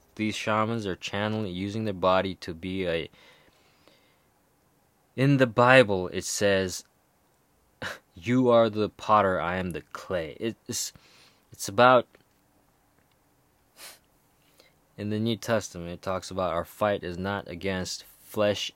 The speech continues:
and blood, but against spirits from, what? It's about energy, spirits, psychology, shamanism, using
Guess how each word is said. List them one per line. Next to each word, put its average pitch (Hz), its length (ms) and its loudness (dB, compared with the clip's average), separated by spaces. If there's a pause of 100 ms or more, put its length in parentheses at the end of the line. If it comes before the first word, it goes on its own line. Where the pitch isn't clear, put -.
(140)
and 92 320 -8
blood, 101 440 -2
but 90 140 -6
against 87 380 -8
spirits 107 720 -4
from, 98 560 -4 (2250)
what? 117 400 -6 (720)
It's - 200 -10
about 104 640 0 (720)
energy, 95 600 -4 (160)
spirits, - 840 -4
psychology, 95 960 -2 (180)
shamanism, 101 960 2 (600)
using 104 540 -2